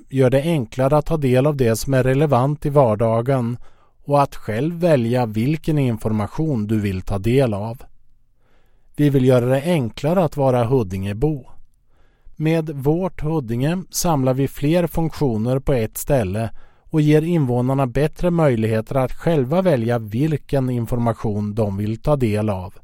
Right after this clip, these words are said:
säger Helena Lundberg, marknadsansvarig i Huddinge kommun.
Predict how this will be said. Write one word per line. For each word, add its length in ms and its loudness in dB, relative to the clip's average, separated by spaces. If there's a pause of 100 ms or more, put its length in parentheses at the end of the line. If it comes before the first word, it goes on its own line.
(540)
säger 420 -2
Helena 520 -2
Lundberg, 840 -2 (340)
marknadsansvarig 1300 0 (100)
i 160 -2
Huddinge 460 -2
kommun. 460 -2